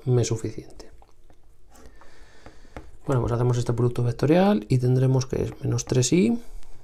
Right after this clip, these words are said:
menos j menos k y en sentido contrario menos k más tres j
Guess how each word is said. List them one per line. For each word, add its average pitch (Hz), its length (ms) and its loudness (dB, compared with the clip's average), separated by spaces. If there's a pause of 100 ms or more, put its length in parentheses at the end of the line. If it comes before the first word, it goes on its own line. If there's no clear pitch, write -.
(480)
menos 135 360 4
j 127 500 2 (1600)
menos 131 340 2
k 123 300 -2 (240)
y 135 160 2
en 139 80 2
sentido 127 400 2
contrario 135 640 2 (840)
menos 113 340 -2
k 170 320 0 (2500)
más 120 260 -2
tres 147 220 0
j 139 500 0